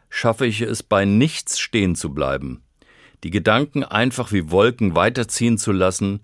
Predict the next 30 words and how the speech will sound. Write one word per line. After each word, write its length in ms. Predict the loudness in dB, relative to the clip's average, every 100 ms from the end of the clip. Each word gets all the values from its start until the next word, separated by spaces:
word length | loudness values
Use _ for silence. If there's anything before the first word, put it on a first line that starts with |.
| _ _
finde 320 | 2 4 4
ich 180 | 0 -4
schön 380 | 0 2 2
und 160 | 0 -2
das 180 | -2 -4
tut 240 | -8 -4
mir 120 | -4
gut. 420 | -4 -6 -8 -12 -20 _ _ _ _ _ _ _ _ _ _ _
Stille, 720 | -12 -10 0 2 4 4 0 -10 _ _ _ _ _ _
innehalten. 840 | 0 2 4 2 -2 -4 -6 -10 -10 _ _ _ _ _ -20 -20 -20 -6
Manchmal 520 | -2 0 0 2 2
setze 280 | 2 2 0
ich 160 | 0 2
mich 200 | 4 4
auch 160 | 2
einfach 400 | 0 0 2 2
in 120 | 2
die 140 | 0 -2
Kirche, 640 | -2 2 2 2 -2 -4 -8 _ -4
wo 140 | -2
ich 100 | 0
Seelsorger 640 | 0 0 2 0 0 -2
bin. 320 | -6 -8 -8 -16 _ _ _ _ _ -20 -14
Ich 140 | -4
schalte 320 | 4 4 4
einen 180 | 2 2
Wecker 300 | 0 2 2
auf 160 | 2 0
fünfzehn 500 | 0 0 0 -2 0
Minuten, 720 | 2 2 2 2 0 -2